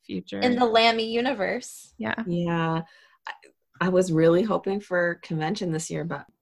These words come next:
Speaker 2: But if anything, we'll have virtual alumni sessions, and we hope you hop on for that. <laughs>
Speaker 1: Yeah.
Speaker 3: Oh, that would be fun.
Speaker 2: Yeah.
Speaker 3: I would totally do that.
Speaker 1: Yeah.
Speaker 2: Okay. Justine, we should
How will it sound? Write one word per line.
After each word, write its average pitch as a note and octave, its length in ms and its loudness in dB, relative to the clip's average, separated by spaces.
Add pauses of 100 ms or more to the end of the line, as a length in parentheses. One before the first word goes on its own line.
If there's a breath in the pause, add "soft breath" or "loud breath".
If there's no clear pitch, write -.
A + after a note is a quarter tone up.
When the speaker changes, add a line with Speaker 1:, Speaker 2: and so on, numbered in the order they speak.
(260)
Speaker 2:
But D4 160 6
if D4 200 2
anything, C#4+ 600 2
we'll A3+ 120 0
have A#3 260 2
virtual G3+ 680 2 (240)
alumni F3 400 0
sessions, - 560 -12
and G#3 120 -12
we G3 60 -10
hope F#3+ 200 -14
you F3+ 160 -10
hop - 180 -6
on - 180 -14
for - 140 -16
that. - 200 -16 (200)
<laughs> - 20 -20
Speaker 1:
Yeah. D#4 300 2 (320)
Speaker 3:
Oh, F3 120 -4
that G3+ 120 0
would F#4 120 0
be A3+ 80 6
fun. E3+ 420 -2 (320)
Speaker 2:
Yeah. A3 200 2
Speaker 3:
I - 100 8
would - 160 2
totally F#3 320 2
do C3 180 -4
that. D2 280 -4 (440)
Speaker 1:
Yeah. B3 160 -8 (600)
Speaker 2:
Okay. A#3+ 460 2 (120)
Justine, C4 300 -4
we F#3+ 80 -2
should - 160 -12